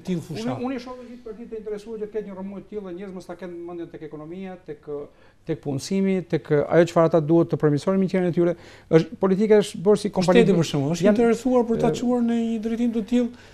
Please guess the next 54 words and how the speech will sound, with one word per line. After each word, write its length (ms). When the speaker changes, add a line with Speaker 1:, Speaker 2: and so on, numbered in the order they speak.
Speaker 2:
lar-, 260
Speaker 1:
opinionin 340
publik? 380
Speaker 2:
Nuk, 320
nuk 240
dua 160
as 80
ta 160
mendoj, 320
as 80
ta 80
besoj 320
dhe 80
Speaker 1:
Po 80
Speaker 2:
as 80
Speaker 1:
se 80
Speaker 2:
ta 80
Speaker 1:
duhet 160
ishte 160
Speaker 2:
hamendoj 240
që 80
Speaker 1:
nonsens, 240
prandaj. 160
Speaker 2:
asnjë, 240
asnjë, 400
asnjë 240
Speaker 1:
Të 160
për 160
punën 320
tënde, 320
Speaker 2:
pavarësisht 460
Speaker 1:
të, 20
Speaker 2:
çfarë 240
përfaqës-, 360
Speaker 1:
të 160
sabotosh. 560
Speaker 2:
pavarësisht, 640
ë, 520
kampit 320
nga 120
vin, 200
asnjë, 380
asnjë 220
specie 280
normale 500
që 100
është 140
në 40
pushtet 340
nuk 200
duhet 240
të, 40
të 100
dëshëroj 460